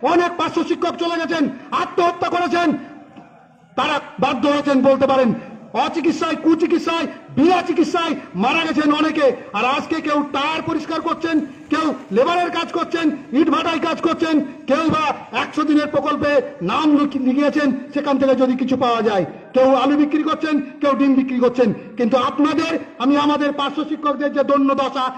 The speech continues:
এটা দেখে জমায়েতের যে দৈন্য দশা, সেদিকে বলছি, পার্শ্ব শিক্ষকরা অনেকেই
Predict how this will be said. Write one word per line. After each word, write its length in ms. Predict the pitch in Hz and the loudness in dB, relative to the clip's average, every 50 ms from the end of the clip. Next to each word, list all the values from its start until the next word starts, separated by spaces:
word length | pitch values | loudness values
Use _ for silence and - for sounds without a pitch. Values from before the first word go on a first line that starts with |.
| - - - | -8 -4 -2
এটা 180 | 262 262 277 | -2 0 0
দেখে 400 | 247 254 277 277 285 294 294 269 - - - - 139 | 2 2 2 2 2 0 0 0 -2 -4 -8 -4 0
জমায়েতের 500 | - 262 320 359 381 381 381 381 370 - | 2 4 4 6 4 4 4 2 0 0
যে 120 | - 320 | 0 -2
দৈন্য 300 | 285 240 285 269 254 247 | -2 0 0 2 2 2
দশা, 320 | 226 233 220 - - 196 180 - - - - | 2 2 2 0 -2 -4 -6 -6 -10 -6 -2
সেদিকে 300 | 269 277 285 285 294 277 | 0 2 2 2 2 4
বলছি, 360 | 233 277 269 262 269 269 233 - - - - | 4 2 2 2 2 2 2 0 -4 -6 -6
পার্শ্ব 280 | 269 240 - - 269 | -4 -4 0 0 0
শিক্ষকরা 420 | 240 - 262 - 254 240 240 233 233 | 0 0 0 0 0 0 2 0 0
অনেকেই 480 | 226 240 254 247 240 240 233 226 196 | 0 0 0 0 2 2 2 2 0